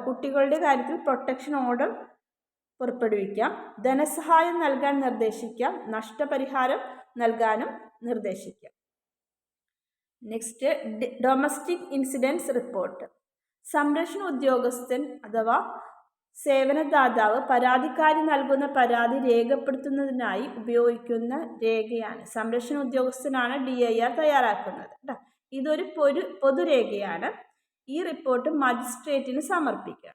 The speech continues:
ഇതുണ്ടാക്കി കഴിഞ്ഞ ശേഷം മജിസ്ട്രേറ്റിന് സമർപ്പിക്കണം. ഇതിൻ്റെ ഒരു പകർപ്പ്, ഉം, നട-, ആ, സംഭവം നടന്ന പരിധിയിലുള്ള പോലീസ് സ്റ്റേഷനിലും നൽകണം.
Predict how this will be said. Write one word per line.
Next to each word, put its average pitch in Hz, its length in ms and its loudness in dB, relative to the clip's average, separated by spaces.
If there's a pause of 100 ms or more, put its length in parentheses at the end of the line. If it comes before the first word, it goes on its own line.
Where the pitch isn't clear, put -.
ഇതുണ്ടാക്കി 240 540 -2
കഴിഞ്ഞ 269 280 -2
ശേഷം 262 460 -2 (200)
മജിസ്ട്രേറ്റിന് 226 720 -6
സമർപ്പിക്കണം. 233 800 -4 (440)
ഇതിൻ്റെ 311 340 -2
ഒരു 349 300 2
പകർപ്പ്, 262 480 0 (460)
ഉം, 226 340 -10 (140)
നട-, 254 420 -2
ആ, 226 120 -4
സംഭവം 269 520 2
നടന്ന 285 280 0
പരിധിയിലുള്ള 254 680 2
പോലീസ് 247 520 0
സ്റ്റേഷനിലും 240 800 -2
നൽകണം. 196 440 -10